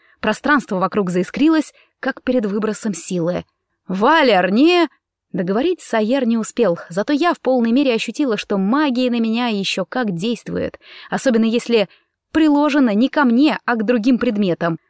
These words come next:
Стол брызнул щепками, кресло снесло сильнейшим порывом. Ковёр, кажется, я видела его где-то сверху.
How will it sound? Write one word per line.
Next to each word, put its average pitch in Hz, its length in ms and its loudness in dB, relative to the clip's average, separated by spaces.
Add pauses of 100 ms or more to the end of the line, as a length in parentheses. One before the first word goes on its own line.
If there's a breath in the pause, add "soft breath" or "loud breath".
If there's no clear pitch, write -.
(200)
Стол 311 440 0
брызнул 214 480 0
щепками, 180 600 -2
кресло 285 460 0
снесло 277 400 -2
сильнейшим 254 600 0
порывом. 247 500 2 (320 soft breath)
Ковёр, 220 500 0 (500 soft breath)
кажется, - 380 -4
я 247 400 0
видела 330 400 0
его 269 260 2
где-то 269 340 0
сверху. 226 680 0